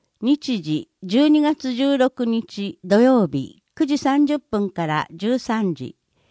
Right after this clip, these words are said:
場所、南部小見線。定員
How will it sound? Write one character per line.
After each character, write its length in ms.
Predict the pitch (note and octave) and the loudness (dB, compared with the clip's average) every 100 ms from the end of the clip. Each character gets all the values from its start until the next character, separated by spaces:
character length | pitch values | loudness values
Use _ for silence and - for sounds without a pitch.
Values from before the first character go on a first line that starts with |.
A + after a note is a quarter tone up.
| _ _ _ _ | _ _ _ _
場 160 | G3 A3+ | -4 -2
所、 340 | A#3+ A3+ - _ _ G3 | 0 0 -2 _ _ 0
南 280 | A#3 D#4+ | 2 4
部 120 | B3 - | 2 0
小 160 | E3+ | -2
見 120 | F3 | -2
線。 440 | F3 - D3+ C#3 - _ _ _ _ _ _ | -4 -4 -2 -4 -8 _ _ _ _ _ _
定 200 | B3 C#4+ | 2 4
員 460 | C#4+ C4 A#3+ - | 4 2 0 -6